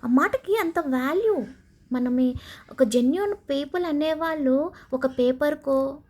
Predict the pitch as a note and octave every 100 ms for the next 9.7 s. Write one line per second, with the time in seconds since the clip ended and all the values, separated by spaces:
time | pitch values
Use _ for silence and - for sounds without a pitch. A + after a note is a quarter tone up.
0 | _ B3 B3+ B3+ B3+ B3 B3 B3 B3 B3+
1 | B3 A#3+ A3+ - E4+ F4 E4 C4+ B3+ A#3+
2 | A#3 A#3 - A3+ B3 C4+ D4 C4 B3 A3
3 | G#3 - - A3+ B3+ D#4 G4+ B4 G#4+ E4+
4 | C4+ C4+ D4 C#4+ - C#4+ D4+ C4+ B3+ C4+
5 | - - - B3+ C4+ C4 D#4 C#4 A3 G3+
6 | F#3+ - - - - E4 D#4+ - C4 F#4
7 | G4+ D#4+ F4 - - - C#4 C4 C#4 D#4+
8 | A4 G4 F4 - F4 E4+ - F#4+ F#4+ F#4+
9 | F#4 F#4 F#4+ E4+ E4 D#4